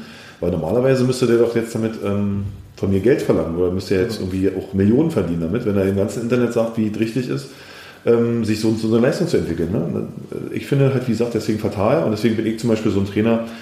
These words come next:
Speaker 1: ich zeige schon mal, was wir gerade so für eine Übung machen, weil ich,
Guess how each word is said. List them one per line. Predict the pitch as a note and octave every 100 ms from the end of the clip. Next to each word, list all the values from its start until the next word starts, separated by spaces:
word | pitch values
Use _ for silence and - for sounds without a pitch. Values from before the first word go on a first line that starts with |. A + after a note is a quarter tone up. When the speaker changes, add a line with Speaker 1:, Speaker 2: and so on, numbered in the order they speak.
| - - - - - _ - - - _ -
Speaker 1:
ich | G#2
zeige | - B2 B2+
schon | B2 D#3+
mal, | E3 C3+
was | A#2+
wir | A2+
gerade | G#2 A2
so | G2
für | -
eine | G2+
Übung | G#2+ G#2
machen, | G#2 D#3 B3 - - - - - - -
weil |
ich, | F#2